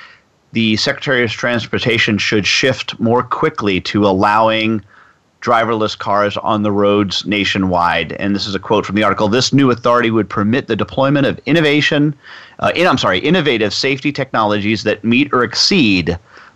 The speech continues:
the level of safety required by existing federal standards while ensuring a prompt and transparent process." So I'm hopeful that they made their case and they made it well. I'm, I'm always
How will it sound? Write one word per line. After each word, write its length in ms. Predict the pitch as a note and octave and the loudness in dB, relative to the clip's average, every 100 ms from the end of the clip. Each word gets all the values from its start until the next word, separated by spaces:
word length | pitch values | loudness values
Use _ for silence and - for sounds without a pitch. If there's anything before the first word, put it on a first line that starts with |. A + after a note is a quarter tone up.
| - | -2
the 60 | |
level 320 | G2 A2+ A2 | 0 2 2
of 80 | G#2+ | 0
safety 380 | - B2 A2 A#2 | 0 -2 -2 -4
required 600 | G2+ G2+ - A2+ G#2+ A2 | -4 -4 0 2 2 0
by 160 | G2+ F#2+ | 0 0
existing 540 | F#2 F#2 A2+ - G#2 | -2 -4 -6 -4 -6
federal 280 | F#2+ G#2 F#2+ | -2 -2 -2
standards 640 | F2 G#2+ G2+ G2+ G2+ F#2 - _ - | -2 -2 0 0 -2 -4 -12 _ -4
while 240 | G#2+ G2+ | 0 2
ensuring 440 | G2 - B2+ B2+ | 2 0 0 2
a 60 | G#2+ | 0
prompt 540 | G2 - A#2+ B2+ - - _ _ - _ _ | -2 0 0 0 -6 -20 _ _ -20 _ _
and 320 | G#2 G2 G2 F#2+ | -4 -2 -2 -4
transparent 800 | - G#2 G2 - G#2+ G#2 G#2 - | -4 -2 -4 -4 -2 -2 -2 -6
process." 560 | - G2 F#2 - E2 - | -2 -2 0 -2 -2 -2
So 340 | B2+ A2+ F#2 - - - | 0 0 0 -8 -18 -6
I'm 220 | C3 F#3 | -2 -2
hopeful 420 | C#3+ E3+ F3+ - D3+ | -2 -2 -2 -4 -6
that 180 | B2 - | -6 -4
they 160 | B2 | -2
made 260 | B2 B2 A#2 | 0 -2 0
their 140 | A2 | -2
case 340 | G#2 B2 A#2+ A2+ | -2 -4 -4 -4
and 140 | G#2+ | -4
they 100 | G#2 | -2
made 280 | G2+ G#2 G#2 | 0 -2 -2
it 120 | G2+ | -4
well. 360 | A2 G#2+ G2 F2+ | -2 0 2 2
I'm, 260 | F#2 G2 - | 0 -4 -4
I'm 320 | G2 G2+ G2 F#2+ | -4 -2 -4 0
always 580 | A2 A2+ A2 G#2 - | 2 2 2 0 -2